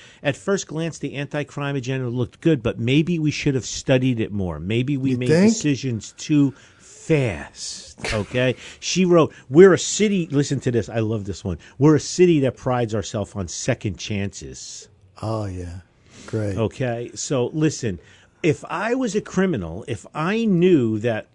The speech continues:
Speaker 1: uh, you know, Simi Valley was tough on crime, but San Francisco wasn't, where would I go work?
Speaker 2: Right.
Speaker 1: So my buddy Bob Tasher, he sent, uh, some ideas to, to help, uh,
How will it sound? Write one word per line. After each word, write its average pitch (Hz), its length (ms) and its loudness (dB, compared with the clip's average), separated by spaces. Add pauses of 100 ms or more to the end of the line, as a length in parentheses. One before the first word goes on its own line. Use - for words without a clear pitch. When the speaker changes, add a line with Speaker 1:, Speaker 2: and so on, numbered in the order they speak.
(160)
Speaker 1:
uh, 104 300 -4 (400)
you 131 100 -4
know, 113 220 -4
Simi 202 460 0
Valley 143 580 0
was 113 180 -4
tough - 300 -6
on 127 140 -6
crime, 143 360 -6
but 120 160 -6
San 139 260 -6
Francisco 135 540 -6
wasn't, 127 420 -4
where 170 180 0
would 196 120 -2
I 196 100 -2
go 202 140 0
work? 190 540 -2 (100)
Speaker 2:
Right. 110 300 -4 (880)
Speaker 1:
So - 180 -2
my 180 160 -2
buddy 226 260 0
Bob 147 300 -6
Tasher, 151 520 -6 (1000)
he 175 240 0
sent, 120 340 -4
uh, 104 180 0
some 113 280 -4
ideas 107 500 -4
to, 87 180 -8
to - 160 -8
help, 98 300 -6
uh, 87 200 -6